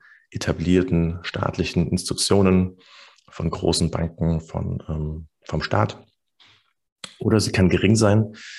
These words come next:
Ähm, ich bin immer noch, ähm, quasi in den, an die Institutionen gebunden und bin da quasi Player in, innerhalb dieser, dieser Rahmenwerke.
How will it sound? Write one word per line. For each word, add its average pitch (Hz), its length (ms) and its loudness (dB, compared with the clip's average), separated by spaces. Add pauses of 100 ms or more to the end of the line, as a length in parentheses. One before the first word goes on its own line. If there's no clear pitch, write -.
(300)
Ähm, 82 440 4 (600)
ich - 120 -10
bin 85 140 4
immer 95 220 4
noch, 85 400 2 (180)
ähm, 80 440 -4
quasi 78 540 -2 (640)
in 95 180 4
den, 82 460 4 (400)
an 101 120 2
die 90 140 6
Institutionen 92 520 2
gebunden 90 460 2
und 80 140 -4
bin 85 140 0
da 80 340 -2 (1120)
quasi 107 320 -2
Player 95 540 2
in, 101 180 4
innerhalb 95 400 0
dieser, 87 300 -2
dieser 90 260 0
Rahmenwerke. 85 600 -2